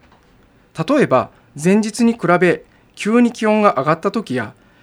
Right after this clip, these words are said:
日中の最高気温が三十度以上の真夏日、そして夜中の気温が二十五度以上の熱帯夜は特に要注意です。また、屋外で活動している時でなく、就寝中など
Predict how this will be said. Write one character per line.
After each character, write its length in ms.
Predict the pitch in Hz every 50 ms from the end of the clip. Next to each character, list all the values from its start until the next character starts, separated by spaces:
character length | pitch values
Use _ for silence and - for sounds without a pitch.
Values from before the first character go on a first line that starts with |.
| _ _ _ _ _ _ _ _ -
日 160 | 165 160 - -
中 280 | - - - 220 220
の 280 | 214 208 196 190 240 185
最 240 | 170 - 202 214 220
高 240 | 214 - 240 233 226
気 140 | 233 247 226
温 160 | 180 143 113
が 160 | 104 101 - _ _
三 300 | - - 170 175 196 208
十 180 | 202 214 240 240
度 160 | 208 233 233
以 60 | 240
上 200 | 214 233 202 160
の 80 | 120 101
真 120 | 107 117
夏 260 | 143 151 151 - 220
日、 140 | 160 135 - _ _ _ _ _ _ _ _
そ 180 | - - - 131
し 140 | - - -
て 260 | 175 165 156 - - _ _ _ _ _
夜 120 | - 151 160
中 220 | 170 180 - 254 247
の 120 | 226 175
気 180 | - - - 151
温 160 | 135 127 123
が 240 | 120 139 147 - - _ -
二 100 | 170 190
十 220 | 202 196 208 190 160
五 200 | 123 - - 131
度 120 | 156 185 226
以 60 | 233
上 200 | 247 269 240 196
の 180 | 143 117 107 - _
熱 340 | 123 127 139 135 - - 170
帯 100 | 165 156
夜 120 | 131 120 117
は 140 | 120 - - _
特 240 | - 170 240 254 214
に 140 | 202 226 -
要 220 | - 143 156 151 139
注 160 | - 135 123
意 40 | 98
で 80 | -
す。 160 | - - - _ _ _ _ _ _ _ _ _ _ _ _ _ _ _ - -
ま 100 | 185 202
た、 200 | - 127 131 - _ _ _ _ _ _ _ _ _ _ _ _ -
屋 240 | - 156 - 269 262
外 220 | 277 247 214 175
で 260 | 147 147 131 - - _
活 200 | - 147 143 - 175
動 140 | 226 226 226
し 60 | -
て 100 | - 254
い 40 | 240
る 80 | 196
時 200 | - 151 143 175
で 120 | 131 120 117
な 100 | 123 120
く、 220 | - - - - _ _ _ _ _ _ _ _ _ _ _ - -
就 420 | - - 214 233 226 - - 254
寝 80 | 247 240
中 220 | 247 - 240 240
な 120 | 233 226 175
ど 180 | 127 - -